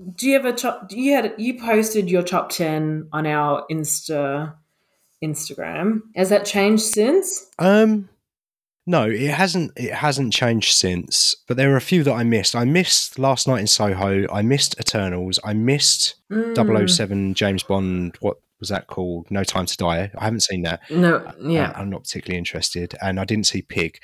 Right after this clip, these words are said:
Speaker 2: I did my top ten on Instagram, you're quite right, and it hasn't changed, but I've actually gone one further
Speaker 1: Okay.
Speaker 2: and I've made my top t-, top twenty.
Speaker 1: Oh, right. Yeah, go for it.
Speaker 2: Number twenty was Greenland,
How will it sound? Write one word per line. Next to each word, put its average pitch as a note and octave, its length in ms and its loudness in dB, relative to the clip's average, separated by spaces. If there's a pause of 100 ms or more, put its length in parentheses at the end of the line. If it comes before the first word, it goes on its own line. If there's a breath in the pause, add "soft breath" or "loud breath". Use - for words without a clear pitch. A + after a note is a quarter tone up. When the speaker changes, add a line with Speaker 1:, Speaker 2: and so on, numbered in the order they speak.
(200 loud breath)
Speaker 2:
I C3+ 80 2
did F3 240 0
my D#3 100 4
top - 280 -2
ten B2 200 -2
on A#2 100 2
Instagram, F#2+ 720 0
you're G2+ 140 -10
quite G#2+ 240 0
right, F#2 260 0 (120)
and A2 100 -2
it - 80 -2
hasn't B2+ 360 -2
changed, E2+ 580 -4
but A#2 80 0
I've B2 160 -2
actually D3+ 280 0
gone B2+ 160 2
one A#2+ 140 4
further A2+ 380 2
Speaker 1:
Okay. F#2+ 100 0
Speaker 2:
and G2 80 0
I've G2+ 180 -2
made G#2 220 0
my G#2 100 0
top - 240 -6
t-, - 140 0 (180)
top - 260 -4
twenty. G2+ 640 -2
Speaker 1:
Oh, B3+ 260 6
right. F#3+ 500 2
Yeah, A3+ 180 6
go A3+ 200 0
for D#3 320 2
it. - 120 -10 (200)
Speaker 2:
Number D3 220 2
twenty - 380 2
was G#2+ 120 0
Greenland, F2 720 -2